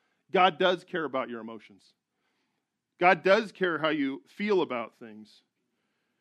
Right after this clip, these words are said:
God demands obedience from every part of you. Every bit of who you are must be in submission to Christ. You can't say, "Well, my belief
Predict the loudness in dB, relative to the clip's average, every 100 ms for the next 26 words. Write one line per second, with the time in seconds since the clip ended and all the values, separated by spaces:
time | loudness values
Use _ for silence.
0 | _ _ _ -2 2 2 0 -2 0 0
1 | -2 -4 -6 -4 -2 -2 -2 -6 -10 -20
2 | -20 -8 -6 -4 -2 -2 0 -4 -6 -10
3 | -12 -4 -2 -4 -8 -14 _ _ _ _
4 | _ _ _ -4 2 2 2 0 0 -4
5 | -10 _ -4 -2 0 -4 -2 -6 -6 -6
6 | -2 2 4 2 -2 _ _ _ _ _
7 | _ -6 2 2 0 -4 -4 -4 -4 -6
8 | -8 -12 -8 -10 -12 _ _ _ _ _
9 | _ _ -10 0 0 2 0 2 6 6
10 | 6 2 2 0 0 -2 -6 _